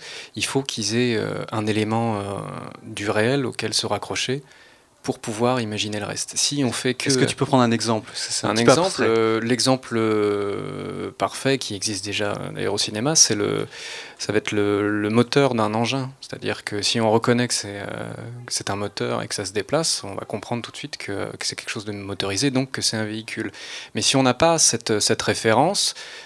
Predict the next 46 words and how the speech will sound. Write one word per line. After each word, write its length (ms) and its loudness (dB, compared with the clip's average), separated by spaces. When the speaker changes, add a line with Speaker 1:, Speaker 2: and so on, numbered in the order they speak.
Speaker 1:
ça 160 0
peut 180 -2
devenir 400 2
un, 180 2
un 140 2
ensemble 340 4
de 120 0
sons 280 2
qui 120 -6
sont, 320 -4
euh, 320 -6
qui 120 -6
sont 160 -2
incompréhensibles. 640 -2
Donc 140 -2
il 60 -6
faut 100 -2
toujours 340 0
bien 200 2
choisir 500 2
quels 180 2
sont, 360 6
euh, 540 0
quel 140 4
est 40 10
le 140 4
squelette 720 4
que 100 -6
tout 160 0
le 60 6
monde 160 4
peut 80 2
reconnaître 560 -2
et 60 -2
ce 120 -2
qu'on 120 -8
va 120 0
greffer 420 2
dessus. 300 -4
Parce 100 -8
que 60 -8
sinon, 260 2
on 160 2
est 80 -4
complètement 420 -2
perdu. 440 -6